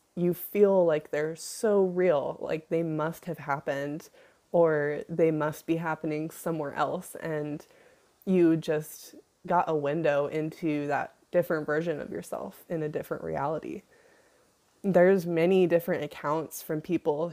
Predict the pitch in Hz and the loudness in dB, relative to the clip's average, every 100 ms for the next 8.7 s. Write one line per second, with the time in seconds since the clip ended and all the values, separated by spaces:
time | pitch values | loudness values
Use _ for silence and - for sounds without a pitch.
0 | - 160 156 160 - - - 190 165 170 | -2 0 0 -2 -4 -12 -4 0 4 6
1 | 170 156 156 151 156 - 160 151 156 160 | 6 4 0 0 -2 -2 -6 -4 -4 -2
2 | 151 147 139 135 151 143 143 - - 143 | 0 0 0 0 0 -2 -4 -10 -6 -2
3 | 160 151 151 151 151 143 139 - 160 165 | 0 0 -2 -2 -4 -4 -8 -6 -2 0
4 | 156 160 170 175 147 143 165 113 190 202 | 0 -2 -4 -2 0 2 0 -4 -8 -10
5 | _ _ _ _ 180 165 151 147 147 - | _ _ _ _ -2 0 0 0 -4 -8
6 | - - 185 202 208 185 190 - 165 165 | -14 -4 4 4 4 2 2 0 0 2
7 | 151 160 190 185 151 - 165 165 156 151 | 0 -2 0 0 -2 -2 0 2 0 -2
8 | 151 147 147 143 180 - - | -4 -4 -4 -8 -12 -16 -20